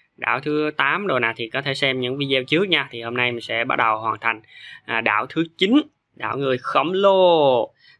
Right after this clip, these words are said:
Thì làm nhiệm vụ khám phá đảo này, anh em nhận được rất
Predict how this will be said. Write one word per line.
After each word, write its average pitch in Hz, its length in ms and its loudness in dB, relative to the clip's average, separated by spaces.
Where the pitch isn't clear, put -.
Thì 135 340 2
làm 127 440 -2
nhiệm 127 200 -2
vụ 123 220 2
khám 175 220 -2
phá 190 120 0
đảo 135 220 0
này, 165 140 0
anh 139 140 0
em 143 160 -2
nhận 120 220 0
được 131 180 -2
rất 196 80 -2